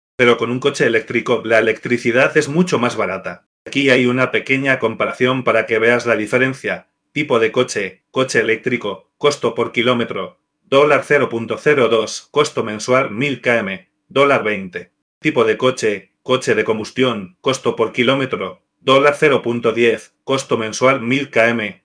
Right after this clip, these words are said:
dólar cien. Como puedes ver, el ahorro puede ser significativo.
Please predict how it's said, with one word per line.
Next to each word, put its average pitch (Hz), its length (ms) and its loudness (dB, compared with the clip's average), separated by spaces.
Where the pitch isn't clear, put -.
dólar 135 360 2
cien. 90 380 -6
Como 143 300 2
puedes 123 300 2
ver, 104 380 -2
el 113 160 0
ahorro 117 340 2
puede 123 240 4
ser 117 180 2
significativo. 110 920 -4